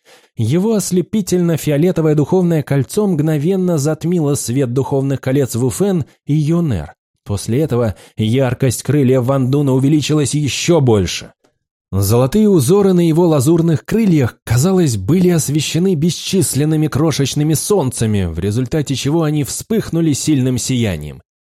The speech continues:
Эти золотые узоры собрались на лицевой стороне его крыльев. Внезапно он повернул левое крыло к Юнер, которое было позади него. В то же время он повернул правое крыло к Ву Фэн.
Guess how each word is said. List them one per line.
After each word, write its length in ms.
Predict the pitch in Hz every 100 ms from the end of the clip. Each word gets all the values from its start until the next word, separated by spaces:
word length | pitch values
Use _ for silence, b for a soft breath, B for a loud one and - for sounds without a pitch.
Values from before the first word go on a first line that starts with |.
| _ -
Эти 240 | 92 120
золотые 420 | 104 110 117 135
узоры 440 | 127 120 117 147 131
собрались 640 | - 120 120 151 139 123
на 140 | 113 127
лицевой 420 | 135 - 143 147
стороне 480 | 117 - 123 127 120
его 160 | 120
крыльев. 460 | 117 139 117 87 80 - B B
Внезапно 720 | 117 139 165 208 156 117 - b -
он 220 | 117 117
повернул 480 | 110 104 107 117 101
левое 400 | 107 120 110 101
крыло 400 | 98 107 170 151
к 120 | -
Юнер, 500 | 113 123 110 90 82 _
которое 380 | 185 214 190 160
было 260 | 165 170
позади 500 | - 151 143 143 135
него. 400 | 117 117 101 71 - _
В 100 | -
то 140 | - 98
же 140 | 110
время 260 | 120 143 123
он 160 | 123
повернул 500 | 107 117 135 143 143
правое 460 | - - 135 156 156
крыло 560 | - 117 139 143 127 101
к 100 | 101
Ву 180 | 123 127
Фэн. 400 | 107 90 73